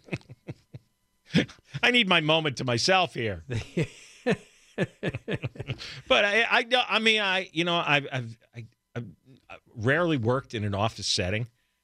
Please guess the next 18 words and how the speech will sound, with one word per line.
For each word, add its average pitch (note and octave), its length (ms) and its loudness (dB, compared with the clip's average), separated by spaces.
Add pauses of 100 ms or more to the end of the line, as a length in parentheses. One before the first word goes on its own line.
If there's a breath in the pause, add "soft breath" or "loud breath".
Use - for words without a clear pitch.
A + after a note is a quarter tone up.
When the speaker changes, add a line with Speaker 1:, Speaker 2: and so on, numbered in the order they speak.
(140)
Speaker 1:
I F2+ 60 -10
mean, F#2 320 -6
certainly A2+ 400 -4
not G2 280 -2
in G#2 60 -8
the G2 60 -4
last, G2 500 -2
uh, F#2+ 40 -2
you F#2 200 -4
know, E2+ 80 -8
since - 260 -8
I, F2 120 -6 (1000)
you G#2+ 100 -4
know, D#2+ 100 -6
in E2+ 160 -8
radio, B2 340 0 (120)
right? G2+ 200 -4 (120)
Obviously. D2+ 480 -12